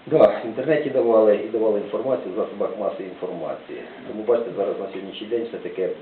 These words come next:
наші люди дуже так відносяться, е, дуже напружено, або ж навіть, я скажу, не напружено, а так,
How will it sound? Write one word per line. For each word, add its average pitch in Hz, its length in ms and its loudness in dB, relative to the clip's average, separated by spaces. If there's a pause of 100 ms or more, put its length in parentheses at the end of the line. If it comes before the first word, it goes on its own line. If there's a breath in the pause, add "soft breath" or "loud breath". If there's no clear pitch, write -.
наші 92 200 -8
люди 117 200 -6 (120)
дуже 101 180 -4
так - 220 -2 (180)
відносяться, 90 760 -10 (760 loud breath)
е, 69 80 -4 (2000)
дуже 104 220 -2
напружено, 113 580 0
або 98 240 2
ж 104 60 -4
навіть, 101 220 -2
я - 100 -12
скажу, 104 160 0
не 104 60 -6
напружено, 113 540 -4
а - 80 2
так, - 240 4